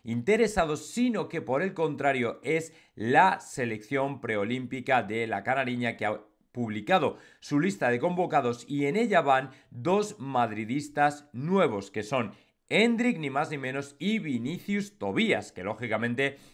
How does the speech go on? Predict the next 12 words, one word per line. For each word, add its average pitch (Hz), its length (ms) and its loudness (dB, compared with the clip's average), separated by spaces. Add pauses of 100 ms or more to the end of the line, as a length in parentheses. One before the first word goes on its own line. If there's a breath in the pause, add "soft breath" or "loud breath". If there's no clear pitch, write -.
es 127 400 0
llamativo 110 580 0
teniendo 117 320 -2
en 101 60 -4
cuenta 127 180 0
que 127 60 -2
el 123 80 -6
jugador, 113 280 0
pues, 107 140 -8
no 107 200 -2
ha 104 100 -2
tenido 120 420 -2